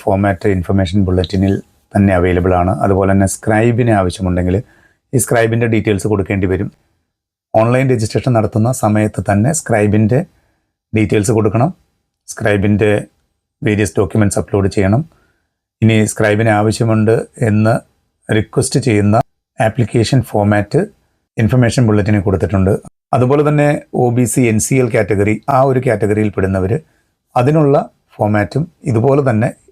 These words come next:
ഇൻഫർമേഷൻ ബുള്ളറ്റിനിൽ നിന്ന് ലഭ്യമാണ്. അപ്പോൾ അത് ഡൗൺലോഡ് ചെയ്ത് ആ ഒരു ആപ്ലിക്കേഷൻ ഫോം ഉപയോഗിച്ച് ഡീറ്റെയിൽസ് ഫില്ല് ചെയ്ത് സിഗ്നേച്ചർ ഉൾപ്പെടുത്തി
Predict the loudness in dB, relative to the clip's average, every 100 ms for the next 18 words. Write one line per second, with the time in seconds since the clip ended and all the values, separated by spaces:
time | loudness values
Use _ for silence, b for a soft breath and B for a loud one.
0 | _ _ -6 -4 -2 -2 -2 -2 -6 -8
1 | _ _ _ 0 2 2 2 2 0 -2
2 | -2 0 2 2 0 -4 -2 0 0 0
3 | -2 -4 -2 0 0 -2 -4 b b b
4 | b _ _ _ -2 0 2 2 0 0
5 | -2 0 -2 -4 _ _ _ _ _ _
6 | -2 0 2 2 0 -4 -4 -4 -2 -2
7 | -4 -4 -2 -2 -2 0 0 0 -2 -2
8 | -4 -4 _ _ _ _ _ _ _ _
9 | _ _ _ -2 0 0 0 0 0 0
10 | 0 0 0 0 0 -2 _ _ _ _
11 | _ _ _ -8 -2 0 2 0 0 0
12 | 0 -2 0 -2